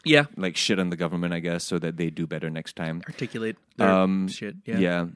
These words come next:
Speaker 2: It's more of, like, just the intensity to which people were discussing it and, like, the, the, the, the, the shock almost of, like, "How
Speaker 1: Mm-hmm.
Speaker 2: could they?"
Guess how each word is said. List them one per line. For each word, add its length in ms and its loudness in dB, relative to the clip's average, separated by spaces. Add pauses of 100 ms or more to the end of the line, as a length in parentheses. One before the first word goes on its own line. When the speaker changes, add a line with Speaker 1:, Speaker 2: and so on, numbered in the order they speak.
(120)
Speaker 2:
It's 180 0
more 200 10
of, 120 4
like, 140 0
just 220 -6
the 180 2
intensity 640 -4
to 100 -8
which 160 -4
people 260 -2
were 200 4
discussing 500 -4
it 140 -2
and, 160 0
like, 200 0
the, 200 2
the, 340 4
the, 420 0
the, 540 0
the 60 -6
shock 520 4
almost 520 2
of, 160 6
like, 180 6
"How 340 10
Speaker 1:
Mm-hmm. 60 -2
Speaker 2:
could 280 10
they?" 400 8